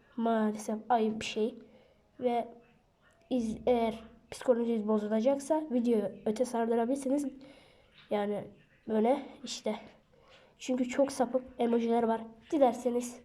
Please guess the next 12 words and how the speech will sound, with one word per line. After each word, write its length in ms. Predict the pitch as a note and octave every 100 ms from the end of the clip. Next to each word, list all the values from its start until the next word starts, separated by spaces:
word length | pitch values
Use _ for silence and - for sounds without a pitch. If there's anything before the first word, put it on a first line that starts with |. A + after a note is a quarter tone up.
| -
ilk 200 | C4+ A#3+
önce 220 | A3+ A3+ -
o 140 | C#4
tür 140 | C4+
emo-, 420 | A#3+ A#3+ B3 A#3+ -
emojilere 720 | A#3 B3 A#3+ A#3+ A3+ A3 A3 - - - _ _ -
bir 340 | A3+ B3 B3
göz 180 | C4 C4+
atalım. 400 | D4 C4+ C4 D#4 - D#4
Ardından 640 | C#4 B3+ A3 A3+ A#3+ C#4 C4+
birazcık 480 | B3 A#3 A3+ B3+
da 180 | D#4+ D#4+